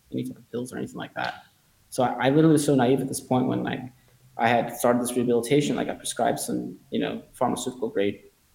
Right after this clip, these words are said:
um, pain meds. And I didn't even know they were addictive at this time. And then,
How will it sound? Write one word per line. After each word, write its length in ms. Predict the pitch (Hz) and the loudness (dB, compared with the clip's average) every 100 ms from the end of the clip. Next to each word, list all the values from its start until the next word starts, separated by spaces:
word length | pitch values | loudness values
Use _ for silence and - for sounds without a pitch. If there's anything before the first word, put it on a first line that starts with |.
| - - | -14 -6
um, 340 | 65 - - | -4 -4 -4
pain 180 | 156 170 | 0 2
meds. 200 | 120 - - _ _ _ _ - | 2 -2 -10 _ _ _ _ -2
And 220 | 117 120 | 0 2
I 120 | 117 | 6
didn't 200 | 151 165 | 6 8
even 180 | 139 135 | 8 8
know 140 | 123 131 | 6 6
they 140 | 127 | 4
were 120 | 120 | 2
addictive 500 | 113 - - - 135 | 0 -2 -4 0 0
at 120 | - 127 | 0 -6
this 160 | - | -8
time. 380 | - 123 135 147 - _ | -6 -4 -6 -10 -16 _
And 120 | 123 | -4
then, 320 | 120 123 - | -2 -4 -6